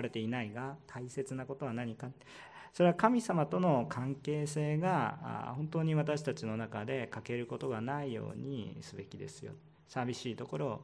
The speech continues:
人に囲まれていて、「ああ、よくやりましたね、素晴らしいですね」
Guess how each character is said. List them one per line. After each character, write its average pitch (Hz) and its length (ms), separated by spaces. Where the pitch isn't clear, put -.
人 - 200
に 151 480
囲 135 180
ま 143 140
れ 143 80
て 143 120
い 139 60
て、 139 220
「あ 120 220
あ、 - 40
よ 160 140
く 156 100
や 165 80
り 175 100
ま 175 120
し 170 60
た 160 100
ね、 160 160
素 160 140
晴 170 140
ら - 60
し - 180
い - 20
で 185 120
す - 100
ね」 190 260